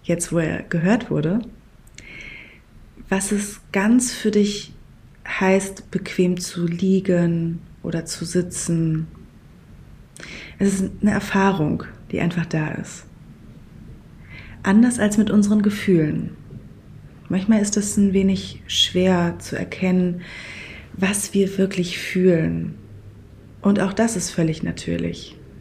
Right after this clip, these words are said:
Also lass uns einen Moment nach innen gehen und uns öffnen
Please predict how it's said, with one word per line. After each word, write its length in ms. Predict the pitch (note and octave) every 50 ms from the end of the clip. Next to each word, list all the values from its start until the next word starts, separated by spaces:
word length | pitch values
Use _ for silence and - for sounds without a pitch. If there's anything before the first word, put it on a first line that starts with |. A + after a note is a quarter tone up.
| - - - - - - - - - - - - - - - - - -
Also 180 | - F#3 F3 F#3
lass 220 | F3+ F#3+ G3+ G#3
uns 120 | A3+ G#3+
einen 160 | - - G3 G3
Moment 280 | F#3+ F#3+ F#3+ F#3 -
nach 140 | F3+ F3+ E3+
innen 300 | - - F#3+ G3+ G#3+ A3
gehen 580 | G#3+ A3 G#3+ G#3+ A3 A3 A3 A3 A3 G#3+ G#3+ -
und 500 | - E3+ F3+ F3+ F3+ F3+ F3 F3 F3 -
uns 340 | - F3+ E3+ E3+ - - - -
öffnen 840 | - G3 G3+ G3+ - - G3+ F#3+ F3+ F3+ G3 A3+ D4 D4 - -